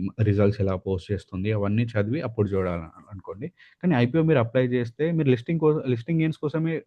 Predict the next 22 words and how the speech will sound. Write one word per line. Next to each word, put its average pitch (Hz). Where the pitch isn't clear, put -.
mostly 135
మనం 135
చూస్తాం 123
కదా. 123
అంటే 104
మనం 107
ఇవాళ 104
అప్లై 117
చేస్తే 117
మనకు 131
అలాట్‌మెంట్ 104
వస్తే 104
మనం 160
లిస్టింగ్ 113
రోజుకి, 113
ఆ 107
రోజు 110
టెన్ 110
పిఎంకి 113
లిస్ట్ 113
అవుతుంది. 123
So 220